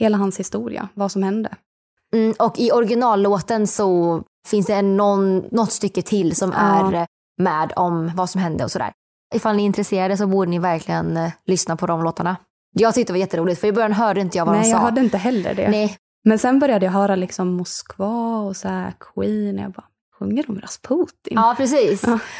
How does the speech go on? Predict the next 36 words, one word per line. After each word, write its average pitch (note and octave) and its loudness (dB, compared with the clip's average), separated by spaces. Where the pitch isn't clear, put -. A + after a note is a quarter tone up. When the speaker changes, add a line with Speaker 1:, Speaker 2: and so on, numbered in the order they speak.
Speaker 2:
Och A#3 2
sen A#3 0
så A#3 -2
när A3+ 2
man F#3+ 2
läste G3 0
det G3 2
här F3 2
manuset F3+ 2
vi F#3+ -2
har F3 -2
skrivit F3 0
och F3 0
allting F#3+ 0
då, F3 2
så - -2
Speaker 1:
Ja. F#3+ 2
Speaker 2:
insåg G#3+ 4
man F3+ 2
ju, F3+ 0
"Ah, A3 -2
vänta G#3+ 2
lite, F#3 0
nu G3 2
fattar - -4
jag F#3+ 2
ju F3+ 2
vad F3 0
de F3+ 0
säger." F#3 0
Speaker 1:
Mm. G#3 4
Speaker 2:
Och G#3 0
då G#3 2
bara F#3 2
vände F#3 2
det. F3 -2